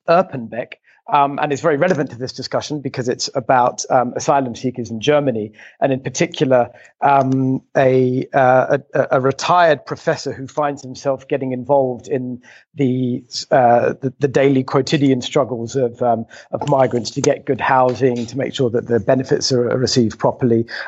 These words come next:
Um, and it's a very, very delicately told tale, um,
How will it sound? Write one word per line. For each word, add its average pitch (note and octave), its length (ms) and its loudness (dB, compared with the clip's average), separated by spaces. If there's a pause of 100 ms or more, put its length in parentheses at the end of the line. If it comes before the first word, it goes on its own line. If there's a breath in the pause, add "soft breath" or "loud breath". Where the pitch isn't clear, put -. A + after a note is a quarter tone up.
Um, C3+ 260 0
and C#3 140 2
it's C3 120 -2
a D#3 40 2
very, E3+ 500 0
very D3 380 0
delicately C3+ 1000 -4 (220 soft breath)
told C3+ 380 -2
tale, C#3 440 0 (380 soft breath)
um, C3+ 400 0